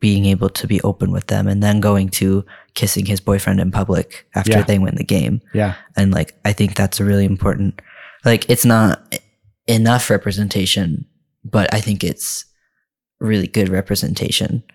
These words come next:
Speaker 1: for, like, such a popular show.
Speaker 2: Yeah.
Speaker 1: So, yeah.
Speaker 2: And I
Speaker 1: That's
Speaker 2: like
Speaker 1: one.
Speaker 2: Trent Crimm's role in that.
Speaker 1: Mm-hmm.
Speaker 2: You think he might be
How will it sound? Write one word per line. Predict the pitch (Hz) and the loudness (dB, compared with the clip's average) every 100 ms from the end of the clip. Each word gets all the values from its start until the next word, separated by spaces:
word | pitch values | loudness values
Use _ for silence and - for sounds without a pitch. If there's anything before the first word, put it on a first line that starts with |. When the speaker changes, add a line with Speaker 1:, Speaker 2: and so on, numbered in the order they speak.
| _ - | _ -10
Speaker 1:
for, | - - | -4 -2
like, | - - - - | -2 -4 -8 -8
such | - 104 | -2 -2
a | 98 | -2
popular | - 101 - 104 104 | -2 -2 0 0 2
show. | - 113 123 - _ - | 4 4 2 -2 _ -4
Speaker 2:
Yeah. | 110 107 92 - _ _ _ _ _ _ _ _ _ _ _ _ _ _ _ _ - _ - | 0 2 0 -10 _ _ _ _ _ _ _ _ _ _ _ _ _ _ _ _ -20 _ -8
Speaker 1:
So, | - 104 101 101 - _ _ _ _ _ _ _ _ _ _ _ _ _ _ - | -2 0 0 -2 -10 _ _ _ _ _ _ _ _ _ _ _ _ _ _ -2
yeah. | 104 104 - _ _ _ | 0 0 -2 _ _ _
Speaker 2:
And | 156 | 2
I | |
Speaker 1:
That's | 143 | 4
Speaker 2:
like | 123 | 4
Speaker 1:
one. | 104 107 | 2 0
Speaker 2:
Trent | - 101 - | 0 0 0
Crimm's | 104 98 95 - - | 0 0 -2 -4 -2
role | 101 95 98 | 2 2 2
in | 95 | 0
that. | 95 101 - _ _ | 0 -2 -6 _ _
Speaker 1:
Mm-hmm. | 127 123 117 117 107 | 2 4 2 2 0
Speaker 2:
You | |
think | 104 107 95 | 0 0 0
he | 101 | 0
might | 98 95 92 - _ _ _ - _ _ _ - | 0 0 -2 -6 _ _ _ -20 _ _ _ -12
be | 107 98 92 92 98 101 95 92 | -4 -2 -2 -4 -4 -6 -8 -10